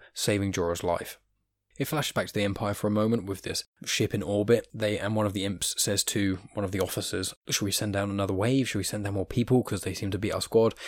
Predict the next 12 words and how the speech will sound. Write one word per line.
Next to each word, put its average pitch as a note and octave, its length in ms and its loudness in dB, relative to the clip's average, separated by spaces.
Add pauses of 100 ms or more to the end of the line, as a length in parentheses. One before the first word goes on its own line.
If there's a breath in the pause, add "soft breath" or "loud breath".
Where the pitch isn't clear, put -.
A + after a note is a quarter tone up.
(280 loud breath)
And G#2 360 0
the A2+ 220 0
officer G#2 380 0
says, G2 320 0
"Look, F#2+ 200 0
no, F2 300 -4
we'll G#2+ 140 0
wait. G#2 340 0
Let's D#3+ 160 0
let D3+ 240 4
the B2 80 0
princess G#2+ 540 -2